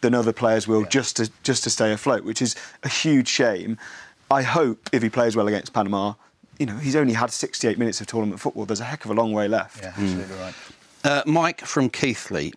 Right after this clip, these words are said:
Speaker 3: uh, which of the attacking midfield players, Ali, if fit, Sterling, Lingard et al,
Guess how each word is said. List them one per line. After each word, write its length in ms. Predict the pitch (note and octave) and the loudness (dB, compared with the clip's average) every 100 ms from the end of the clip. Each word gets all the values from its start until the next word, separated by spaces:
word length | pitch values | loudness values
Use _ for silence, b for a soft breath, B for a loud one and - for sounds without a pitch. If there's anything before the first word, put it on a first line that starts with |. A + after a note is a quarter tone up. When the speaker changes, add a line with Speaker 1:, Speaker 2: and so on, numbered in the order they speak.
| _ - | _ -4
Speaker 3:
uh, 120 | G2+ - | -2 0
which 240 | D#3+ - | 0 2
of 120 | F#3 | 0
the 100 | C#3+ D3 | 0 0
attacking 440 | - D#3 - A#2 | 0 -2 -2 0
midfield 500 | G#2+ - F#2+ F2 F2 - | -2 -2 -4 -4 -6 -8
players, 480 | D2+ D#2+ E2+ F#2 - | -4 -4 -4 -8 -4
Ali, 400 | G2+ G#2+ A2+ B2+ - _ - | 0 0 -2 -8 -14 _ -14
if 140 | F2 | -12
fit, 360 | - - F2+ - _ _ - | -8 -2 -2 -4 _ _ -8
Sterling, 680 | - - G2+ F#2 F#2 F2+ G2 _ _ _ _ | -4 2 2 2 0 -4 -8 _ _ _ _
Lingard 520 | G2 F#2 E2+ D#2 D#2+ | -2 0 0 0 0
et 100 | D#2 | -2
al, 300 | C2 D#2 F2 | -4 -4 -6